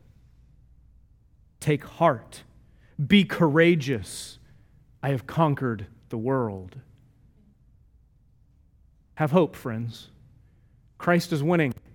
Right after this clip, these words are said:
Christ has already won. Take hope, friends. Christ will set things right.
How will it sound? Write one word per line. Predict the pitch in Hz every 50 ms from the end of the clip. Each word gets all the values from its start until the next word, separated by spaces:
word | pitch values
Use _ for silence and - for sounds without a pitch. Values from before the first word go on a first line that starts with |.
| - - _ _ _ _ _ _ _ _ _ -
Christ | - 202 202 180 - -
has | 190 165
already | 175 175 170 165 156 139
won. | 127 123 139 151 147 139 139 131 120 110 - - - - - - - - - - - - _ - - _ _ _ _ _ _ _
Take | - 214 214 214
hope, | - - 233 226 208 220 - - -
friends. | - - - 202 180 160 151 131 117 107 101 98 - - - - - - - - - -
Christ | - - 196 202 196 - -
will | 208 208 185
set | - - 220 220 220
things | - 202 190 180 156 135
right. | 143 151 185 190 185 180 180 - - - -